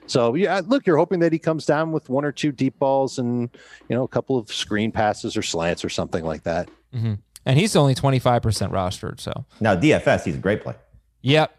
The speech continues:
Speaker 1: Oh, yeah. But except everybody's gonna be on him. He'll be popular 'cause he was good last week.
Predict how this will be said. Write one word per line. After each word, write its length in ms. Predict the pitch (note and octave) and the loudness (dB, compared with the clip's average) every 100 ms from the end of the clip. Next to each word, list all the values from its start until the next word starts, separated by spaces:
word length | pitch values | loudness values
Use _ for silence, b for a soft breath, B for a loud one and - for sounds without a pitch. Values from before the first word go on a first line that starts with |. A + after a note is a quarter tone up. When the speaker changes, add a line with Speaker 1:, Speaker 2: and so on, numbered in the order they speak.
| _ | _
Speaker 1:
Oh, 200 | C3 D#3 | 0 2
yeah. 260 | C#3 F#2 D2 - - - - | 2 0 -4 -10 -20 -20 0
But 80 | - | 4
except 360 | F3+ G3+ D3+ - | 6 6 4 4
everybody's 460 | D3+ D3 A#2 F#2+ E2 | 4 6 6 4 2
gonna 140 | E2+ | -2
be 120 | D#2 | -2
on 160 | D2+ C#2+ | -2 -4
him. 180 | D2 D2+ | -6 -2
He'll 120 | A2+ | 2
be 100 | A2 | 2
popular 440 | G2 D#2+ D#2 D#2+ D2+ | 2 0 -2 -6 -8
'cause 160 | - | -8
he 60 | D#2+ | -8
was 100 | D2+ | -8
good 160 | - - | -6 -6
last 240 | C#2+ - | -6 -6
week. 240 | - - | -10 -14